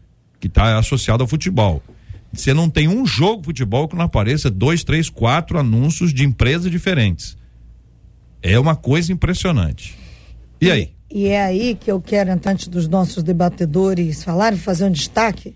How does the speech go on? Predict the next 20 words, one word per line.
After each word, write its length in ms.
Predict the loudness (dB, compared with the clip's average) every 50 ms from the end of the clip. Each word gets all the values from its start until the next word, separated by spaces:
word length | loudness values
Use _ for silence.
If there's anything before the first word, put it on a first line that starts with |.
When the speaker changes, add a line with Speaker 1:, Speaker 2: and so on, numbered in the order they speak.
| -20 -20 -20 -20 -20 -20 _
Speaker 2:
porque 220 | _ -20 -4 -2 0
algumas 760 | 0 0 0 0 0 2 2 2 2 2 2 2 2 0 0
mensagens 800 | 0 2 2 0 0 -2 -2 0 0 0 0 0 -2 -2 -2 -2
dos 220 | -2 -2 -2 0
nossos 440 | 0 0 0 0 -2 -4 -6 -6 -4
ouvintes 440 | -4 -4 -2 -2 0 -2 -2 -4 -6
chegaram, 600 | -8 -8 -8 -4 0 0 0 2 0 -2 -4 -6 -10 -16 -20 -20 -20 -20 -16 -4
deles 320 | 0 0 2 2 0 -6
se 140 | -10 -12 -12
dizendo 600 | -10 -8 -6 -4 -2 0 0 0 0 0 -2 -4 -6 -12 -20 -20 -6 _
extremamente 1040 | 0 0 0 0 -2 -6 -6 -4 -2 -2 -2 -2 -4 -4 -2 0 0 0 0 0 -2
assustados 1000 | -4 -4 -4 -6 -6 -6 -4 -2 0 2 2 2 2 2 0 -2 -4 -4 -8 -12 -16 -20 -20 -20 -20 -8
com 300 | -2 0 2 2 2 0
o 40 | -2
número 600 | -2 -2 -2 0 0 0 0 0 0 0 0 -4
de 420 | -6 -6 -6 -4 -2 0 0 -2 -2 -6 -12 -20 -20 -20 -20 -20 -20 -20 -10 -4
conhecidos 840 | -2 0 2 2 0 0 -2 -2 0 2 2 2 2 0 -2 -2 -4
cristãos 960 | -6 -8 -8 -6 -8 -10 -8 -4 -2 0 0 2 0 0 -2 -4 -8 -12 -14 -16 -20 -20 -20 -20 -20 -16
que 280 | -4 0 0 0 0 -2 -8 _ _ _ _ -18 -8 -6
jogam 800 | -4 -4 -2 0 2 2 2 2 0 0 0 0 0 0 -2